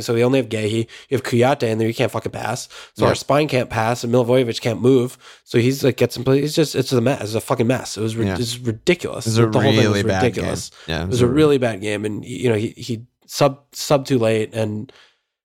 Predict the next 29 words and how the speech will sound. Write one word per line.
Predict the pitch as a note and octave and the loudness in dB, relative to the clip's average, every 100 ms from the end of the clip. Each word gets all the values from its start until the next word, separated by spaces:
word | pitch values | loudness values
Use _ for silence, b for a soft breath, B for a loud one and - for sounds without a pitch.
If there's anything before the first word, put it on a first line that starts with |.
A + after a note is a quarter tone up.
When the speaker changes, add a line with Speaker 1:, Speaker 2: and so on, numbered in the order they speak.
| _ | _
Speaker 1:
you | A#2+ | 0
know, | B2 | 2
Eze | C#3 C3 C3+ B2 A#2+ A#2 | 2 2 2 4 2 0
was | G#2+ G2 | -4 -4
really, | A2 B2+ A#2+ A2+ | 0 4 6 4
really | A2+ G#2 | 2 2
bad. | G2+ G2+ G2+ - | 0 -2 -2 0
You | |
know, | A2 | 0
he's, | G#2 - - - | 0 -4 -12 -4
I, | A#2+ A#2 | -2 0
I | B2 | -2
get | A2 C3+ G#2 | 2 2 2
it. | G#2 | -2
You | A2+ | 0
know, | G#2+ | 2
he | G#2+ | 2
hasn't | A2 G#2 G#2 | 2 0 0
played | A#2+ A2+ | 0 0
for | A2 G#2 F2+ | -2 -2 -4
a | G#2 | -4
year, | G#2 A#2+ G#2 G#2 B B B B _ _ | 2 2 2 -4 B B B B _ _
but, | - A#2 - _ _ _ _ _ _ _ _ _ _ _ _ _ _ - | -2 0 -2 _ _ _ _ _ _ _ _ _ _ _ _ _ _ -2
you | |
know, | C#3+ A2 A2 B B _ _ _ _ _ _ _ _ _ _ - | 2 2 0 B B _ _ _ _ _ _ _ _ _ _ 0
don't | A#2+ B2 | 0 2
play | C3+ C#3 C#3 | 2 2 2
him | C#3+ C3+ | 0 -2
for | C#3+ C#3 C#3 | 0 2 2